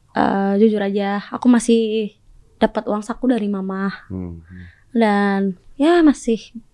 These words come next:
Speaker 1: lebih banyak uang sakuku daripada yang aku dapat dari OnlyFans,
Speaker 2: So,
Speaker 1: jujur
Speaker 2: so,
Speaker 1: aja.
Speaker 2: so it's not for money then? Bukan buat duit?
Speaker 1: Ya, kalau dibilang bukan buat duit ya muna dong jatuhnya. Kan enak juga nih gitu loh. Sebenarnya nggak easy money juga, Om.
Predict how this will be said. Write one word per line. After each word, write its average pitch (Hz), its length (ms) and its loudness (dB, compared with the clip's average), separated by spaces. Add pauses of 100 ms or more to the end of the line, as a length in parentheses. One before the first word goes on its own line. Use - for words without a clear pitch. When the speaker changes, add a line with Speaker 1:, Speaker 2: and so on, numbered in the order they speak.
Speaker 1:
lebih 226 260 6
banyak 226 300 4
uang 226 240 4
sakuku 220 400 -2
daripada 202 640 2
yang 190 260 0
aku - 220 -4
dapat 208 240 -4
dari 196 220 -2
OnlyFans, 202 520 -2
Speaker 2:
So, 233 140 6
Speaker 1:
jujur 196 100 2
Speaker 2:
so, 196 140 2
Speaker 1:
aja. 233 100 2
Speaker 2:
so 190 220 -4
it's 117 200 -4
not 113 180 -2
for 120 120 0
money 156 280 0
then? 87 180 -8
Bukan 95 240 -6 (100)
buat 113 180 0
duit? 127 280 -8 (180)
Speaker 1:
Ya, 277 540 0 (260)
kalau 277 220 4
dibilang 262 580 4
bukan 254 360 4
buat 240 200 4
duit 302 300 0
ya 254 400 0 (440)
muna 302 300 8
dong 294 380 6
jatuhnya. 254 480 4 (340)
Kan 453 140 4 (240)
enak 311 240 0
juga 285 220 4
nih 220 260 2
gitu 208 160 0
loh. 180 300 -4 (540)
Sebenarnya 415 340 6
nggak - 80 8
easy 254 160 6
money 240 220 4
juga, 185 300 -2
Om. 180 200 -2